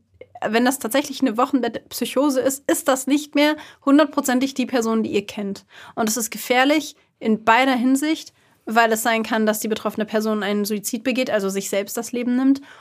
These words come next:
oder dass sie sich selbst verletzt, wie in diesem Fall geschehen, oder andere verletzt, wie in diesem Fall geschehen. Also bitte nicht nur erkennen, sondern auch unbedingt die Konsequenz daraus ziehen. Es ist gut behandelbar, wenn es behandelt wird.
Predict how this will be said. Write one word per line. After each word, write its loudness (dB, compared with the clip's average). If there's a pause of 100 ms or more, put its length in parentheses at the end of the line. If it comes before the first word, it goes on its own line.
(160)
oder 4
dass 0
sie -2
sich -4
selbst -2
verletzt, -2
wie -2
in -2
diesem -6
Fall 0
geschehen, -2
oder 2
andere 4
verletzt, -4
wie -4
in -2
diesem -4
Fall -4
geschehen. -8 (500)
Also 4
bitte 2 (400)
nicht 2
nur 4
erkennen, 0
sondern 0
auch -2
unbedingt 2
die -10
Konsequenz -2
daraus 0
ziehen. -4
Es -4
ist -4
gut 0
behandelbar, 0 (520)
wenn 4
es -2
behandelt -4
wird. -10